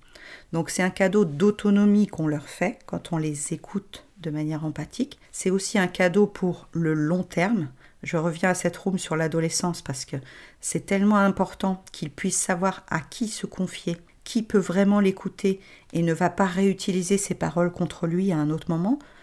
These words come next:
ne va pas utiliser ce qui a été dit dans cette confidence pour lui nuire, pour le manipuler, pour le publier sur les réseaux. Donc des gens autour de nous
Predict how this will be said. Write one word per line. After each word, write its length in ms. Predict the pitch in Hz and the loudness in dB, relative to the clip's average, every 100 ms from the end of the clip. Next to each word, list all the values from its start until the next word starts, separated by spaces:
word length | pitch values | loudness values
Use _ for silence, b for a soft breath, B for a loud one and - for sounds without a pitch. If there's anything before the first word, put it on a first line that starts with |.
| B 156 | B -4
ne 60 | |
va 140 | 160 165 | -2 0
pas 160 | 175 | 0
utiliser 560 | 180 180 208 196 190 214 | 0 -2 -2 0 2 2
ce 120 | 214 | 0
qui 100 | - | -2
a 40 | |
été 260 | 165 - 185 | -2 0 -2
dit 180 | 160 202 | 0 0
dans 140 | 170 | 0
cette 400 | 160 - 170 - B B - | -2 -4 -6 -8 B B -14
confidence 880 | - 196 - 202 180 180 185 - - _ - | -2 -2 0 0 2 2 0 -6 -12 _ -6
pour 200 | 175 165 | -2 0
lui 220 | 156 156 | 0 0
nuire, 480 | 160 185 240 254 240 | 2 6 8 6 2
pour 180 | - | -4
le 80 | 160 | -4
manipuler, 680 | 151 151 160 - 180 208 214 | -2 -4 -4 -6 0 2 2
pour 200 | 214 - | 0 -6
le 100 | 156 | -10
publier 440 | 143 - 156 165 170 | -8 -10 -4 -2 -2
sur 220 | - 160 | -2 -4
les 100 | 160 | -4
réseaux. 420 | 160 160 220 285 B B B | -4 -2 0 -2 B B B
Donc 220 | 175 170 - | -4 -2 -2
des 200 | 170 170 | -2 0
gens 200 | 214 240 | 4 4
autour 360 | 196 - 208 | 2 0 0
de 120 | 180 | 4
nous 300 | 196 196 220 | 4 6 4